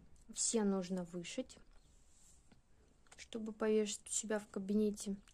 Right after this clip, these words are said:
над столом здесь, девчулечек моих. Все эти девушки — это ассоциация со мной. <laughs> Это вот я тут готовлю стейки, да,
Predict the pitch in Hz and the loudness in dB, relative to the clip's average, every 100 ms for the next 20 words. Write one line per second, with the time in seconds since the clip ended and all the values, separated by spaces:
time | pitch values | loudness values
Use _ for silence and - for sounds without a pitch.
0 | _ 214 202 - - 202 202 196 190 196 | _ -6 -4 -4 0 2 4 2 0 0
1 | 190 - - - - - - - - 208 | -2 -2 -10 -20 -20 -20 -20 -20 -6 -4
2 | 208 - 208 190 - - 202 196 190 - | -2 -2 -2 -2 -6 -8 -6 -6 -6 -12
3 | - - - - _ - - - 233 220 | -20 -20 -20 -20 _ -4 -2 2 4 4
4 | 208 - - 220 302 339 - 349 359 392 | 4 -2 4 6 6 0 2 0 2 0
5 | 240 - 240 - 202 - 202 226 226 202 | 0 2 0 0 -4 -2 -2 0 0 0
6 | 220 233 185 175 165 - - - 180 - | 2 2 2 -2 -10 -14 -20 -12 -12 6
7 | 240 185 190 180 175 - - - - - | 8 8 4 2 -4 -8 -12 -12 -14 -4
8 | - 220 185 185 - 190 190 185 180 180 | 0 0 0 -4 2 4 4 0 -2 0
9 | 190 - 185 175 175 190 - - - - | 0 -2 -4 -4 -8 -10 -14 -20 -20 -20
10 | - - - _ _ - - - 247 220 | -20 -20 -20 _ _ -6 -6 8 8 10
11 | 214 208 247 214 208 240 | 6 0 0 6 6 6